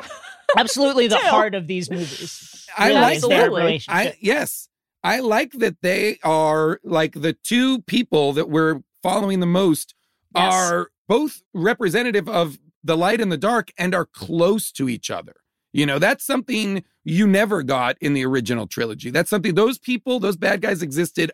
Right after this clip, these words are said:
Speaker 3: outside.
Speaker 2: Mm-hmm.
Speaker 1: Yes, that is exactly it. Because, <sighs> man, now I'm getting really pissed again. <laughs> Like, my heart is racing and shaking with rage. But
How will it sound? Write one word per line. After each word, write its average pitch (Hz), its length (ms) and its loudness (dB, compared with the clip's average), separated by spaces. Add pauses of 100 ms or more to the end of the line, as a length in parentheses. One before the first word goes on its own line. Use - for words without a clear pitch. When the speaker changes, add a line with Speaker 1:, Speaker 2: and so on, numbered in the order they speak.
(100)
Speaker 3:
outside. 156 640 -2
Speaker 2:
Mm-hmm. 151 240 -4 (500)
Speaker 1:
Yes, 320 580 0 (120)
that 277 180 0
is 349 120 0
exactly 302 680 -2
it. 285 340 0
Because, 269 480 -4 (760)
<sighs> - 40 -6 (520)
man, 220 260 2
now 220 140 0
I'm 240 60 -2
getting 214 320 -2
really 214 240 2
pissed 220 360 -4
again. 185 400 -4
<laughs> - 40 -2 (1040)
Like, 392 200 0
my 320 160 2
heart 330 260 0
is 359 180 -8
racing 269 460 -2
and 220 240 -6 (320)
shaking 277 680 0
with 220 160 -2
rage. 214 720 -2 (560)
But 302 260 2